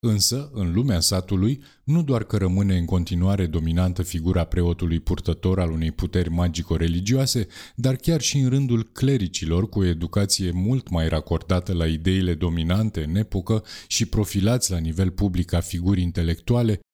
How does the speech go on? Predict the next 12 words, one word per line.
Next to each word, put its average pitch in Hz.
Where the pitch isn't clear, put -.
activitatea 123
ritualică 98
și 92
ordinea 101
sacră 110
bazată 87
pe -
o 87
viziune 87
precopernicană 90
asupra 82
lumii 113